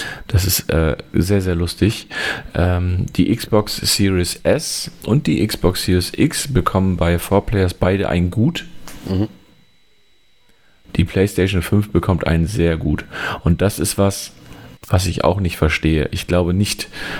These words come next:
Speaker 1: dass du die Series S und die Series X beides in ein Fach stecken kannst und sagen kannst, beides ist gut.
Speaker 2: Das wird,
Speaker 1: Das
Speaker 2: das wird allein,
Speaker 1: funktioniert in
Speaker 2: allein
Speaker 1: meinen
Speaker 2: schon
Speaker 1: Augen einfach
Speaker 2: schwierig
Speaker 1: nicht.
Speaker 2: wegen der Auflösung und so weiter.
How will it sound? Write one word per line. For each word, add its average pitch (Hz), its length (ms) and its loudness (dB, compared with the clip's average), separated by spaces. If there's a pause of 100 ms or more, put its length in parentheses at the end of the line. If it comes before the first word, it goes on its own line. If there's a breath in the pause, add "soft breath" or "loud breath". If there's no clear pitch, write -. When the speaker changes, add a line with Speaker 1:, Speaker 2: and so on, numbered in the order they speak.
(220 loud breath)
Speaker 1:
dass 87 220 0
du - 80 0
die 80 140 2
Series 85 480 0
S 85 280 0
und 85 200 2
die 82 60 4
Series 92 440 0
X - 260 -2
beides 95 360 0
in - 160 0
ein 82 360 0 (120)
Fach 92 320 0
stecken - 340 2
kannst 85 260 2
und 82 100 2
sagen 82 220 2
kannst, - 280 -4
beides 87 300 0
ist - 200 -2
gut. - 220 2 (140)
Speaker 2:
Das - 380 0
wird, 90 100 2
Speaker 1:
Das 113 80 4
Speaker 2:
das 90 180 4
wird 98 140 2
allein, 92 260 4
Speaker 1:
funktioniert - 100 0
in - 40 -4
Speaker 2:
allein 87 180 2
Speaker 1:
meinen 85 80 2
Speaker 2:
schon - 140 0
Speaker 1:
Augen 85 80 4 (100)
einfach 76 80 2
Speaker 2:
schwierig 95 260 2
Speaker 1:
nicht. 87 120 2
Speaker 2:
wegen 82 100 -6
der 80 140 -4
Auflösung 85 520 -4
und - 120 -12
so 85 120 -10
weiter. 82 260 -10